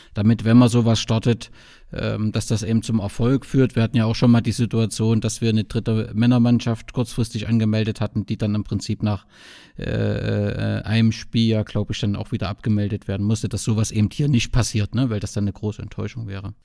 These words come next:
Jan, siehst du ähnlich die Situation oder kannst du das verstehen, diesen, diesen Antrag zur Tagesordnung?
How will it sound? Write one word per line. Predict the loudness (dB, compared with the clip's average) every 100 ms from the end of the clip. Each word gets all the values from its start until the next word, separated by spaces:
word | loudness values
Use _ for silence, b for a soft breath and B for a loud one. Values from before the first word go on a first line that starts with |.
| 2
Jan, | 8 8
siehst | 6 4
du | 4
ähnlich | 6 6 4
die | 2
Situation | 0 2 2 2 2 2
oder | 2
kannst | 4 2 2
du |
das | -2
verstehen, | 0 -2 2 2
diesen, | 2 2 2 2
diesen | -2 0
Antrag | -2 -2 -6
zur | -4
Tagesordnung? | -4 -4 -6 -4 -4 -4